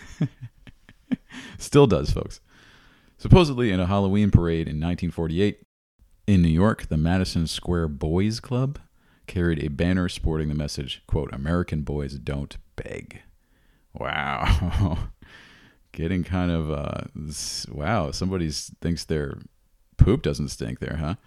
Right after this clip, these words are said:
But by nineteen fifty-two, the practice was widely accepted, enough to be mentioned in popular media, like in the family television show,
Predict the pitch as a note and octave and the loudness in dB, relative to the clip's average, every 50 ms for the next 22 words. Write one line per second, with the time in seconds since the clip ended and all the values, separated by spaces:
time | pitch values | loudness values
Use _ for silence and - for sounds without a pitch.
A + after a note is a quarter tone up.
0 | _ - - - - - - - - - _ _ - F#2 F2 - - F2+ E2+ E2 | _ -20 -20 -20 -20 -20 -20 -20 -20 -20 _ _ 0 0 0 2 2 2 2 2
1 | E2 D#2+ D#2+ E2 F#2 G#2 G#2+ - A2 G2 F#2 G#2 E2+ F#2 F2 - A#2 G#2+ E2+ E2 | 2 2 2 2 2 2 2 2 2 2 2 0 -2 -2 -2 0 0 2 2 2
2 | - - F#2 F2+ - - F2+ - E2 E2 D2+ C#2 - - D2 D2+ D#2+ F#2 G2 G2 | 0 0 0 0 -2 -4 -6 -4 -4 -6 -6 -6 -8 -6 -4 -2 0 0 0 0
3 | G#2+ A2+ G#2 - - - - - - F2 E2+ D#2+ - - C#2 C2+ - - D2 E2 | 0 -2 -2 -4 -6 -8 -10 -8 -6 -4 -6 -6 -6 -8 -10 -8 -6 -4 -2 0
4 | E2+ F#2+ - - - G2 F2 D#2+ D#2+ E2 E2 - - D2+ C#2+ C#2 - - D#2+ D#2 | 0 -2 -2 -4 -6 -4 -2 0 0 0 -2 -4 -6 -8 -8 -6 -4 -2 -2 -2
5 | D#2 - D2 D#2 D2+ D2+ D2 C2 C2+ C2 B1+ B1+ C2+ C#2+ C#2 C2 - - A#1+ - | -4 -4 -4 -4 -2 -2 -2 -4 -4 -6 -6 -6 -6 -6 -6 -6 -8 -8 -10 -8
6 | - F2 E2+ E2+ E2+ E2 D#2+ - C#2 C2+ C2+ C#2 C2 C2+ C2 - - - - - | -4 -2 -2 0 0 -2 -2 -4 -6 -6 -6 -6 -8 -8 -8 -8 -8 -8 -8 -10
7 | - | -10